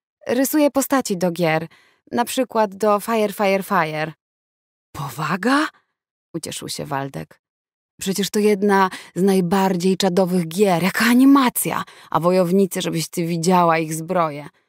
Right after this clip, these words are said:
Malina, nie poznałabyś mnie z tą laseczką?” „Chodź”, pociągnęłam go za rękaw. Kilgore i tak już nie przyjdzie. Podeszliśmy do moich.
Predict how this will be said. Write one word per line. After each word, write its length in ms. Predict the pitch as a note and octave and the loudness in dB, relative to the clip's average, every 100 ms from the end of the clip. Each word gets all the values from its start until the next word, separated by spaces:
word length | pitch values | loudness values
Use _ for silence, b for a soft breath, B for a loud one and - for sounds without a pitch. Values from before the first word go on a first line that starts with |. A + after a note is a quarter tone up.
| _ _ - | _ _ -6
Malina, 420 | G3+ A3 G#3 F3+ | 0 0 2 0
nie 280 | C#3 D#3+ G#3+ | -2 -4 -4
poznałabyś 540 | G#3 A#3 B3 A#3 - | -4 -2 -2 -2 -4
mnie 120 | A3+ | -6
z 40 | - | -4
tą 140 | A3 | -4
laseczką?” 680 | G#3 G#3 G#3+ - G#3+ G#3 G3 _ _ _ _ _ | -2 -2 -4 -4 -4 -4 -8 _ _ _ _ _
„Chodź”, 400 | - G#3 - - _ _ _ _ _ _ | -8 -8 -8 -16 _ _ _ _ _ _
pociągnęłam 580 | E3 D3+ D3+ D3 C#3+ C#3 | -10 -2 0 0 -2 -2
go 100 | C#3+ | -4
za 140 | C#3+ | -4
rękaw. 460 | C#3 - - - - _ _ _ _ | -6 -6 -12 -18 -20 _ _ _ _
Kilgore 480 | - D#4+ B3 A3 G3+ | -10 -2 2 2 2
i 100 | D#3+ | -2
tak 340 | - C#3 - - | -4 -8 -8 -18
już 160 | - | -14
nie 120 | - | -12
przyjdzie. 460 | - - B2 - - _ _ _ _ | -12 -12 -12 -12 -14 _ _ _ _
Podeszliśmy 580 | - C4+ C4+ A3 - G3+ | -8 -4 -4 -4 -4 -2
do 140 | F3 | 2
moich. 460 | D#3+ C3+ - - | 0 -2 -6 -18